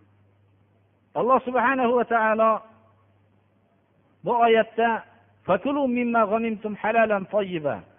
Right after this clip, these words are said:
g'animatlarni halol qilindi. Mana bu asirlardan olingan fidyalarni Alloh subhanahu va taolo ummati Muhammadga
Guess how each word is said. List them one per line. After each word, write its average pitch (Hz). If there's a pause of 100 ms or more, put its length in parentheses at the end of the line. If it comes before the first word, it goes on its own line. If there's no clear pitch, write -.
(140)
g'animatlarni 190 (280)
halol 175
qilindi. 98 (580)
Mana 202
bu 269 (240)
asirlardan 220
olingan 208
fidyalarni 190
Alloh 185
subhanahu 180
va 180
taolo 175 (360)
ummati 202
Muhammadga 208